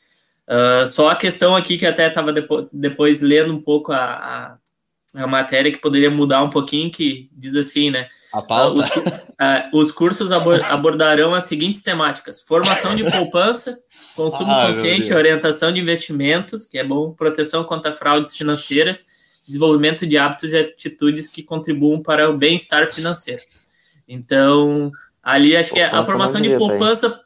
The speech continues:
Speaker 1: poderia ser mais voltado pra formação de patrimônio, né? Mas, enfim,
Speaker 2: Ca-, é.
Speaker 1: depende, depende da análise, depende de como tá também o, o rendimento da poupança, mas enfim.
Speaker 2: Na, na verdade, cara, eu li isso ali querendo acreditar que eles,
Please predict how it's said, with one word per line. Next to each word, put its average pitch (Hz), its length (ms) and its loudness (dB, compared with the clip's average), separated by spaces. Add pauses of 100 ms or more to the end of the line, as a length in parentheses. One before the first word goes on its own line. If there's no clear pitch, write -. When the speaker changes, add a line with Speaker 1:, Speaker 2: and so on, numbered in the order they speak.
(200)
Speaker 1:
poderia 214 400 -2
ser 208 200 -4
mais 196 240 -4
voltado 190 340 -8
pra 185 220 -8
formação 202 480 -2
de 190 100 -6
patrimônio, 165 640 -4
né? 135 220 -6
Mas, 135 420 -4
enfim, 151 320 -2
Speaker 2:
Ca-, 147 200 0
é. 220 220 6
Speaker 1:
depende, 180 380 0 (140)
depende 170 300 2
da 208 100 2
análise, 190 320 2
depende 170 380 0
de 185 40 -8
como 185 220 -4
tá 175 160 -2
também 175 340 0
o, 156 140 0
o 147 80 2
rendimento 160 540 0
da 147 100 -4
poupança, 170 540 -6
mas 175 180 -6
enfim. 202 340 -8 (400)
Speaker 2:
Na, 151 280 0
na 156 120 2
verdade, 175 380 2
cara, 135 220 -2
eu 156 180 4
li 147 180 2
isso 214 220 -2
ali 165 180 0
querendo 180 500 0
acreditar 156 920 -4 (420)
que 147 100 -12
eles, 147 520 -6